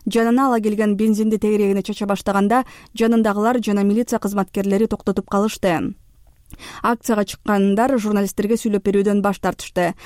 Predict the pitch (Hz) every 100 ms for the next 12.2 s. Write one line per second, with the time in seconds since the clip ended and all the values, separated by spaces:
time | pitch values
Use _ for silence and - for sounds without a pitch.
0 | - - 214 208 196 214 220 208 190 196
1 | - 214 196 202 269 226 - 214 196 -
2 | 214 196 196 196 190 202 196 202 247 -
3 | - - 233 269 247 233 214 208 240 247
4 | 214 202 - - 196 202 233 - 220 220
5 | 220 202 214 202 196 - 196 - 220 208
6 | 190 185 202 - - - 240 220 - 202
7 | 196 233 233 196 165 180 - - - -
8 | 226 214 208 190 196 202 247 240 202 196
9 | 202 196 196 196 233 262 226 214 208 -
10 | 202 196 208 190 190 190 202 202 196 196
11 | - 202 202 202 196 196 185 196 196 196
12 | 233